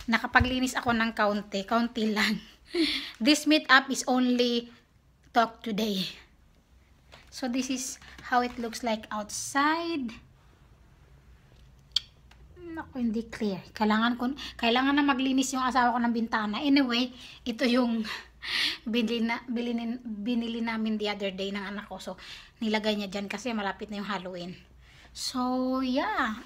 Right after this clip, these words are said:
Mm, I haven't used my camera seriously kasi I still need to learn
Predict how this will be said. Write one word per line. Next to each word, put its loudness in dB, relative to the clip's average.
Mm, -2
I 8
haven't 4
used -2
my 0
camera -2
seriously -4
kasi -2
I -2
still -2
need -4
to 0
learn 2